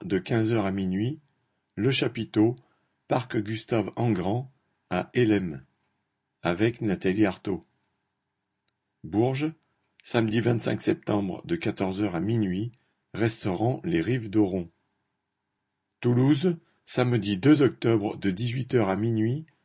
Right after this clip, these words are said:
et dimanche trois octobre de onze heures à dix-huit heures, salle des fêtes de Ramonville-Saint-Agne, avec Nathalie Arthaud. Rennes, samedi deux octobre de quinze heures à minuit, carrefour dix-huit,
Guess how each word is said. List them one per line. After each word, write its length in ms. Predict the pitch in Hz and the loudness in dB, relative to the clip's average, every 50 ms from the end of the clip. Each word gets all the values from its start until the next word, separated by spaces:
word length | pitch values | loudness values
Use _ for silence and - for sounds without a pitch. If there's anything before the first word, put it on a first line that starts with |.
| _ _ _ - | _ _ _ 2
et 100 | - 113 | 2 4
dimanche 460 | 107 104 113 110 110 104 104 - - - | 4 4 2 2 2 0 0 -2 -6 -8
trois 220 | - 135 135 123 | -2 -2 0 2
octobre 560 | 123 113 - - - 113 110 95 92 92 - - | 0 0 -2 0 2 2 2 2 0 -4 -6 -4
de 200 | 85 90 98 - - | -2 0 0 0 0
onze 260 | 117 123 113 104 120 | -2 -2 -2 0 0
heures 160 | 120 107 92 | -2 0 0
à 60 | 90 | -2
dix-huit 420 | 85 95 117 113 107 110 107 - - | -4 -4 -6 -6 -6 -6 -8 -4 -2
heures, 320 | 110 98 90 80 78 - _ _ _ _ _ _ _ _ _ _ | 0 0 0 -2 -6 -12 _ _ _ _ _ _ _ _ _ _
salle 300 | - - 147 143 135 120 | -8 -2 0 0 2 4
des 120 | 117 107 | 4 2
fêtes 460 | 95 - - 110 117 117 - - - | 2 2 0 0 0 0 -2 -12 -10
de 100 | 90 92 | -4 -2
Ramonville-Saint-Agne, 1300 | 92 82 - 120 127 120 117 107 98 107 120 135 131 - - 117 104 - - 98 92 90 85 78 73 - _ _ _ _ _ _ _ _ _ | -2 0 0 -2 0 0 0 0 0 -2 -2 -2 -4 -6 -6 -8 -6 -4 -4 -4 -4 -4 -6 -8 -10 -14 _ _ _ _ _ _ _ _ _
avec 380 | - 87 82 90 113 117 120 117 | -4 -4 0 0 0 0 0 -4
Nathalie 360 | 104 90 - 104 95 98 98 | -6 -4 -2 -2 0 0 0
Arthaud. 400 | 92 92 - - 107 95 92 - _ _ _ _ _ _ _ _ _ _ _ _ _ _ _ _ _ _ _ _ _ _ _ - | -2 -2 -6 -8 -8 -8 -8 -10 _ _ _ _ _ _ _ _ _ _ _ _ _ _ _ _ _ _ _ _ _ _ _ -12
Rennes, 520 | - 82 95 107 120 139 135 135 139 135 - _ _ _ _ _ | -4 2 4 4 4 4 2 -2 -4 -6 -12 _ _ _ _ _
samedi 420 | - - 117 107 104 95 107 104 | -2 0 0 0 2 2 0 2
deux 220 | 101 127 123 117 | 4 2 4 4
octobre 540 | 120 110 - - 120 113 110 98 98 - - | 2 0 0 0 2 2 2 2 -2 -4 -4
de 120 | 90 90 90 | -2 -2 -2
quinze 340 | - - 117 107 107 104 | 0 0 0 0 0 0
heures 120 | 113 107 95 | 0 0 0
à 60 | 90 | -2
minuit, 480 | 92 101 101 101 107 113 120 131 139 - _ _ _ _ _ _ _ _ - | -2 -2 -2 -2 -2 -2 -2 -4 -6 -8 _ _ _ _ _ _ _ _ -4
carrefour 440 | - 139 127 - - - 135 127 113 | -2 -2 -2 -2 -6 -2 0 0 0
dix-huit, 580 | 101 104 101 92 98 107 123 127 - - - | 0 -2 -4 -2 -2 -2 -2 -4 -8 -20 -20